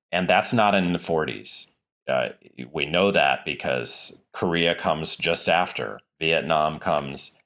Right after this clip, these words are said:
fifteen, twenty years after that. And the aerial bombardment is merciless and unlimited in both cases. And it's only kind of after the Vietnam War that we get this new syndrome. So I'm all for limiting the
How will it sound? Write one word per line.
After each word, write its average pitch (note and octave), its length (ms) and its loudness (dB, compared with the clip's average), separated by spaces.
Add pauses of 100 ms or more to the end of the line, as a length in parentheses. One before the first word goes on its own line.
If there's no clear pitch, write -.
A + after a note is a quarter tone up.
fifteen, D#2+ 480 -2
twenty C#2+ 340 -2
years C#2 260 -2
after C#2+ 380 -2
that. C#2+ 480 0
And C2+ 540 -4
the D#2 260 -2
aerial G2 340 4
bombardment D2 840 0
is C#2 160 -4
merciless D2 640 -2
and C2 120 -6
unlimited B1+ 640 -4 (160)
in C#2+ 180 -6
both C#2 280 0
cases. - 720 -6
And C#2 460 -2 (220)
it's F#2+ 220 -2
only G2+ 540 4
kind E2 200 -2
of C2 80 -2 (120)
after G2 360 2
the D2+ 120 -4
Vietnam C2 640 -2
War C2 240 -2
that E2 240 -4
we F#2+ 140 2
get G#2+ 320 2
this F2+ 240 0
new F2 260 0
syndrome. D#2+ 500 -2
So - 140 2
I'm B2+ 220 4
all B2 200 6
for A2 420 2 (380)
limiting F#2+ 920 2
the D#2 460 -2